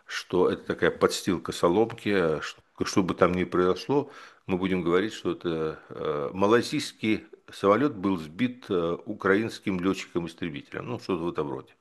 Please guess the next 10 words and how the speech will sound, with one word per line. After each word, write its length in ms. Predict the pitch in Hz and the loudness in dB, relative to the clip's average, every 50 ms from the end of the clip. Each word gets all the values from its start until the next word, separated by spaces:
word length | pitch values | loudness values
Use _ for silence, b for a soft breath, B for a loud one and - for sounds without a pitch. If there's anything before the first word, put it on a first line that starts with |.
| _ B B B B B B B B B B B B B B - | _ B B B B B B B B B B B B B B 0
А, 200 | - 101 95 90 | 2 2 2 4
да, 180 | 82 92 80 78 | 4 4 4 6
но 100 | 82 95 | 4 4
одновременно, 960 | 104 98 120 120 123 127 135 170 190 185 175 165 156 147 139 131 123 117 - - - b b b b b b b b - | 4 4 4 2 2 2 2 0 0 0 0 0 0 2 2 2 0 -2 -4 -6 -14 b b b b b b b b -6
а, 500 | - 95 98 95 95 90 90 87 87 92 | 0 2 4 4 4 4 4 2 2 0
Зеленский 520 | 85 90 101 113 123 147 139 123 - - 104 | 0 0 0 0 0 0 -2 -4 -2 -2 -2
решает 500 | 95 92 - - 107 107 107 101 - - | -2 -2 -2 0 2 4 4 2 0 -4
и 100 | 120 117 | -6 -4
свою 400 | - - 117 110 107 90 80 73 | 0 4 4 4 4 2 -2 0
задачу, 680 | 76 82 78 - 82 76 73 - - - 156 160 165 | 0 0 0 2 0 0 0 -2 -4 -2 -2 -2 -4